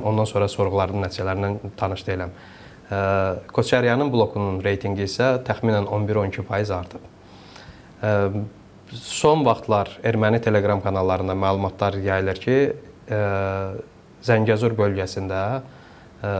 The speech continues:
mülki əhaliyə silahlar satılır. Hətta saylarla yazılır ki, filan mağazada üç yüz silah var idi, onu sat-, satıldı, bitdi, yeni partiya gələcək və s. Bəlli deyil ki, şəxsən mənə bəlli deyil ki, bu seçkidən sonra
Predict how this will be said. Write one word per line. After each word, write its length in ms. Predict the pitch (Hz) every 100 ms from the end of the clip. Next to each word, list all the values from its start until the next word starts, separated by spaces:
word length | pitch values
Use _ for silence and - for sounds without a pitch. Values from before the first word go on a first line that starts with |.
| 92 104
mülki 280 | 113 113 123
əhaliyə 340 | 113 104 107
silahlar 480 | - 104 92 95 92
satılır. 400 | - - 92 - - - - - - -
Hətta 240 | 107 117
saylarla 520 | - 110 107 110 104
yazılır 360 | 98 95 95 92
ki, 120 | - -
filan 180 | 104 101
mağazada 500 | 92 92 92 92 92 92 -
üç 180 | 113 -
yüz 140 | 104
silah 260 | - 98 92
var 140 | 92
idi, 180 | 92 95
onu 240 | 95 95 95
sat-, 380 | 92 - - -
satıldı, 500 | - 98 - 95 95
bitdi, 360 | 98 - - 104 110 110
yeni 160 | 98 98
partiya 400 | - 98 90 95 98
gələcək 320 | 92 101 95
və 80 | 95
s. 160 | 98 92 90 - - - - - - - -
Bəlli 320 | 120 123 151
deyil 220 | 120 110 104
ki, 100 | 101
şəxsən 320 | 117 - 110
mənə 160 | 110 107
bəlli 240 | 104 101
deyil 180 | 101 95 95
ki, 120 | 117 117
bu 260 | 117 110 90 - - - - - -
seçkidən 560 | - 113 - 120 120 117
sonra 320 | 107 101